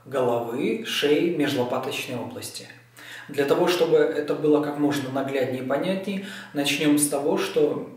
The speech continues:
ориентирами и местами крепления трапециевидной мышцы, а, вверху является наружный затылочный бугор – а сбоку это ось лопатки и снизу это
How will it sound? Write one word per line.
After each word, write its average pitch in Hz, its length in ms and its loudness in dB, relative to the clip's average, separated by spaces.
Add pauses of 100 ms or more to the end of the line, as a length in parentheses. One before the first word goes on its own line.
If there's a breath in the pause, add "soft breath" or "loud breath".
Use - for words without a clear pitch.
(160)
ориентирами 131 680 -2
и 123 500 -4
местами 139 380 0
крепления 127 520 -4
трапециевидной 123 720 -4
мышцы, 151 480 -2 (880 loud breath)
а, 120 280 -2
вверху 151 360 2
является 123 640 0
наружный 127 640 -2
затылочный 123 720 -6
бугор – 156 520 2 (480 loud breath)
а 120 120 -6
сбоку 131 920 -4
это 123 880 -2
ось 135 300 -4
лопатки 123 640 -2
и 208 400 -6
снизу 165 960 -2
это 131 420 -8